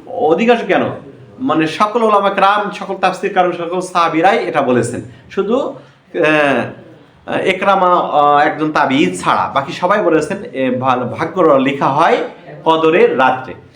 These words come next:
তাহলে এই ক-, মনে করেন তাকদিরটাও তিন ভাবে লেখা হয়। তাকদিরটা কয়ভাবে লেখা হয়? একটা মানুষ জন্মের ষাট হাজার বছর পূর্বে এই তাকদিরটা লেখা হয়েছে। তাকদিরটা কি? লেখা হয় লাউহে মাহফুজে সংরক্ষিত আছে, তাকদির লেখা আছে, কোরআন কারিম ওখানে আছে, লেখা রয়েছে।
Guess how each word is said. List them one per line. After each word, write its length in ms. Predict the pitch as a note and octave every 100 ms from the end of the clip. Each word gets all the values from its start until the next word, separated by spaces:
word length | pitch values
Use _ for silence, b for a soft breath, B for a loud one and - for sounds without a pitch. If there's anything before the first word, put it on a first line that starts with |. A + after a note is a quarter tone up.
| b b b -
তাহলে 140 | E3
এই 280 | F3 G3+ A#3
ক-, 80 | -
মনে 320 | F3+ E3+ A#3
করেন 120 | A3
তাকদিরটাও 540 | G#3+ G3 F#3+ A3+ A3+ A#3
তিন 140 | A#3 A3
ভাবে 220 | F#3+ F#3+
লেখা 200 | E3+ B2+
হয়। 140 | B2+
তাকদিরটা 360 | D#3 E3 F#3+ A3+
কয়ভাবে 300 | A3+ G#3+ G#3+
লেখা 200 | G#3 F3+
হয়? 180 | C3+ G#2+ -
একটা 360 | F3+ F3+ G#3
মানুষ 280 | F#3 F#3+ F3+
জন্মের 300 | F3+ F3+ F#3
ষাট 260 | F3+ F3 E3+
হাজার 220 | F3 E3+
বছর 300 | D#3 D#3 F3 -
পূর্বে 440 | E3 E3+ A#3 - - B B
এই 100 | D#3+
তাকদিরটা 480 | D#3 E3+ - F3 F#3+
লেখা 300 | D3 D#3 C#3+
হয়েছে। 500 | C3 A#2+ A2 - - - _ _ _ - -
তাকদিরটা 300 | C#3+ - F#3
কি? 420 | A3 D#3 A2+ - - -
লেখা 200 | C#3+ C#3+
হয় 80 | C3
লাউহে 360 | F3 F#3 F#3+
মাহফুজে 600 | F3 E3+ - F3+ F3 F3
সংরক্ষিত 520 | E3 D#3+ D#3+ D#3 E3
আছে, 220 | D#3 D3 -
তাকদির 280 | D3 C#3+
লেখা 220 | C3+ C3 C3+
আছে, 140 | C3+ -
কোরআন 220 | C#3+ D3+
কারিম 220 | D3+ D3+
ওখানে 220 | C#3+ C#3
আছে, 260 | B2 B2 F3+ B B B
লেখা 200 | D#3 C#3+
রয়েছে। 360 | A2+ G#2 F2+